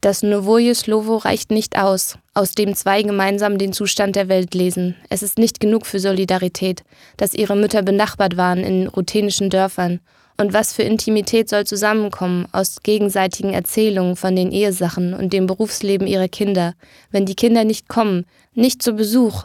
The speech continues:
und nicht in die billigen Imbisshallen, wo das Wasser umsonst ist,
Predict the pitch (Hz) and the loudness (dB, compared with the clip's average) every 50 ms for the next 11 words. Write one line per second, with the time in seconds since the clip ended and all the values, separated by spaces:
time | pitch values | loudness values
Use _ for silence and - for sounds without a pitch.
0 | _ - 220 220 - - 220 247 247 - - - - 214 214 202 208 196 226 233 | _ -2 0 0 2 4 4 4 2 2 -2 -2 0 0 0 0 2 2 2 4
1 | 233 233 220 220 220 220 - - 220 226 220 214 202 - - 202 190 190 190 190 | 4 2 2 2 0 0 0 2 2 2 2 2 0 -4 -2 -2 0 0 0 0
2 | 190 185 185 196 202 190 202 196 196 202 220 214 - 220 202 202 196 190 202 196 | -2 -2 -2 -2 0 0 0 0 2 0 -2 0 0 -2 0 0 0 0 0 0
3 | 202 196 - - - 185 170 - - | -2 -2 -4 -4 -4 -4 -4 -4 -8